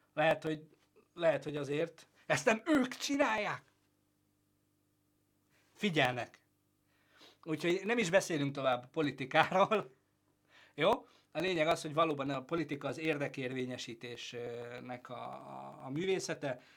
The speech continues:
nem pedig az őszinteségé. Túl sok a home office streamer, <laughs> írja Grammar Lord.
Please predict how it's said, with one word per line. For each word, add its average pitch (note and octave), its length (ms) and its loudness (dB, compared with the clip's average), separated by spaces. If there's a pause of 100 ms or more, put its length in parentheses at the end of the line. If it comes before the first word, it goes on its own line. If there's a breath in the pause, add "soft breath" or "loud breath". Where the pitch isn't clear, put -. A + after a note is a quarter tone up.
(120)
nem C#3 220 -6
pedig B2 220 -8
az A2+ 120 -8
őszinteségé. A2 960 -14 (1200 loud breath)
Túl A#3+ 160 -2
sok G#3 180 2
a G3 40 6
home A3+ 220 4
office - 300 -2
streamer, G#3+ 580 2 (200)
<laughs> B3 200 -2
írja G#3 400 0
Grammar F3+ 480 -2
Lord. F3 360 -2